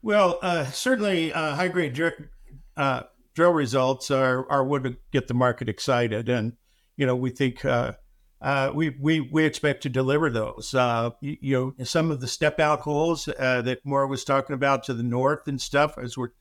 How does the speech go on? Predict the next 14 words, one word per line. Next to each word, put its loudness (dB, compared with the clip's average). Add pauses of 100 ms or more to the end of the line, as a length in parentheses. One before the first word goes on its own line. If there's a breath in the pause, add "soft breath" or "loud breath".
(260)
trying 0
to 0
prove, -4
uh, 2 (480)
uh, -2
you -2
know, 2
extension -4
that 0
way, 0
uh, -2
on -2
the -4
system. -2